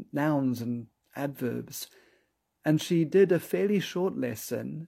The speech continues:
with the boy and then left, feeling really bad and thinking that she hadn't really accomplished much.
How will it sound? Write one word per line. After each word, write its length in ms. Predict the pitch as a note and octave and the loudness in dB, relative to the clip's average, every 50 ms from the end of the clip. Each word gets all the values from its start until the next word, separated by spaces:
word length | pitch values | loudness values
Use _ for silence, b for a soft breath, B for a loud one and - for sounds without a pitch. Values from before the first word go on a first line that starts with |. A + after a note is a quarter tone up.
| - | -10
with 220 | - D#3 C#3 - - | -8 -8 -8 -6 -6
the 60 | C#3 | -6
boy 460 | B2+ B2+ B2 A#2+ A#2+ A#2+ A#2+ B2+ B2 - _ _ - | -4 -2 -2 -2 -2 -2 -4 -6 -8 -12 _ _ -8
and 160 | C3+ C#3 C#3 | -4 -2 0
then 220 | D3 D3 D3 C#3+ | 2 2 2 2
left, 500 | D3+ F#3 G3+ D3+ G2+ G2+ - - - - b b b b b b b b _ | 2 0 0 -2 -4 -6 -10 -16 -20 -20 b b b b b b b b _
feeling 400 | - - E3+ D#3+ D#3+ D3+ C#3 C3 | 0 4 4 6 6 6 4 4
really 260 | C3+ D#3 F#3+ G3 G3 | 2 2 2 2 2
bad 480 | D#3 A#2+ A#2+ A2 G#2+ G#2+ A2+ B2 - - - | 2 0 0 -4 -4 -4 -8 -12 -14 -14 -10
and 180 | C#3 C#3 C3+ C3+ | -8 -6 -4 0
thinking 320 | - D#3 D3+ - D3 C#3+ C#3+ | 0 0 0 0 0 0 0
that 140 | C#3 C3+ - | -2 -4 -4
she 120 | - D3 | -6 -4
hadn't 340 | C3 B2+ C3+ C#3 C3+ B2+ - | -2 -2 0 0 0 -2 -2
really 220 | B2+ B2+ B2 B2 | -2 -2 -2 -2
accomplished 580 | A#2+ A2+ - - B2 B2 A#2+ - B2 A#2+ - - | -4 -4 -6 -6 -6 -6 -4 -4 -6 -6 -4 -2
much. 480 | B2 A#2+ A2+ A2+ - - - - - | -2 -2 -2 -4 -8 -12 -18 -20 -20